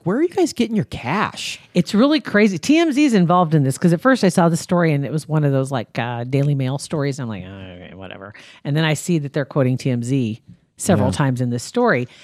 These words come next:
Speaker 2: But, um, Todd's denying all of this. He said, "None of this stuff." He said, It all started back in twenty twelve. We had an employee that was disgruntled. And what, what happened was because we fired him,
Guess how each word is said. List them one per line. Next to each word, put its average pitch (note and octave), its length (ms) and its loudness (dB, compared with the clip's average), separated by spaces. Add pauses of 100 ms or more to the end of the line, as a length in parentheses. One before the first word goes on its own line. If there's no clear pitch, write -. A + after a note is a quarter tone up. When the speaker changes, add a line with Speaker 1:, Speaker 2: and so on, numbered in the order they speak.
(280)
Speaker 2:
But, D#3+ 380 2 (640)
um, D3 460 -2 (320)
Todd's A3 360 4
denying D3+ 380 2
all C#3+ 220 0
of G#2+ 40 -8
this. - 240 -14
He F3+ 120 0
said, C#3+ 340 -2 (680)
"None F#3 320 4
of E3+ 60 4
this C#3+ 140 -2
stuff." C3+ 280 -4
He D#3 80 -4
said, D3+ 200 0
It C#3+ 140 0
all D#3+ 160 2
started D#3+ 260 2
back D3+ 160 0
in C#3+ 80 -4
twenty C3+ 260 -2
twelve. B3 420 4 (360)
We D#3+ 100 2
had C3+ 180 0
an A2+ 120 -6
employee A3 420 6
that D#3+ 180 2
was C3 200 -2
disgruntled. A#3 760 2 (380)
And D3+ 640 -2 (140)
what, D#3 280 0 (220)
what E3+ 160 -2
happened E3 580 0
was D#3+ 180 4
because D#3 300 0
we C#3 80 -2
fired E3+ 360 2
him, D3+ 160 -2